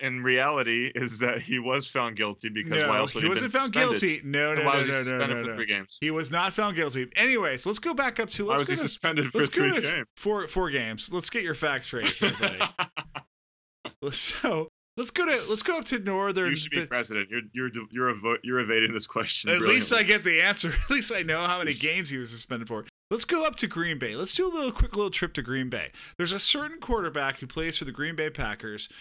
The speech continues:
Speaker 2: who was saying at the same time Tom Brady was having issues with supposed balls that were not inflated properly, who said, "I like the balls overinflated." So now
Speaker 1: Like a man.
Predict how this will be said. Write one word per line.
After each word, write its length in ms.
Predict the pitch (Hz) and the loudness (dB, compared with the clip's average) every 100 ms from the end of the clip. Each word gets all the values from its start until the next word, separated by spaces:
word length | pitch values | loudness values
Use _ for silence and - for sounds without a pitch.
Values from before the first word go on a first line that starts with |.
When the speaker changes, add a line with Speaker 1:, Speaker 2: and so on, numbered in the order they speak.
| - _ | -20 _
Speaker 2:
who 140 | 202 214 | -6 -6
was 260 | 196 196 | -2 0
saying 400 | - - 262 254 226 | 0 0 0 -2 -4
at 60 | |
the 80 | 165 | -4
same 260 | - 208 233 | -4 -4 -4
time 260 | 208 202 | -4 -4
Tom 280 | 165 175 185 | -4 -4 -4
Brady 240 | 175 175 | -4 -4
was 180 | 156 139 | -4 -6
having 300 | 135 151 175 | -4 -4 -6
issues 540 | 113 139 - 143 135 123 | -8 -4 -2 -2 -4 -6
with 200 | 110 - | -8 -8
supposed 580 | 113 - 127 156 185 | -8 -6 -6 -6 -8
balls 360 | 139 135 143 143 | -6 -4 -4 -6
that 100 | 156 | -8
were 120 | 147 | -8
not 280 | 120 101 123 | -10 -8 -10
inflated 440 | 175 - 151 151 131 | -10 -8 -6 -6 -8
properly, 560 | 110 104 110 110 117 _ _ _ | -8 -8 -10 -8 -10 _ _ _
who 80 | 202 | -2
said, 360 | - 226 208 165 _ _ - | 2 2 0 -4 _ _ -8
"I 400 | 165 185 226 240 - | 0 2 2 -2 -2
like 260 | 160 160 | -4 -2
the 60 | 151 | -8
balls 440 | 127 120 120 127 - - | -4 -4 -2 -6 -8 -2
overinflated." 840 | 254 214 160 123 - 117 87 78 _ _ _ _ _ - | -2 0 -2 -4 -4 -6 -6 -10 _ _ _ _ _ -8
So 140 | - 156 | -6 -2
now 240 | 185 233 | 0 2
Speaker 1:
Like 140 | 190 123 | 2 2
a 20 | |
man. 340 | 127 143 117 | 4 4 4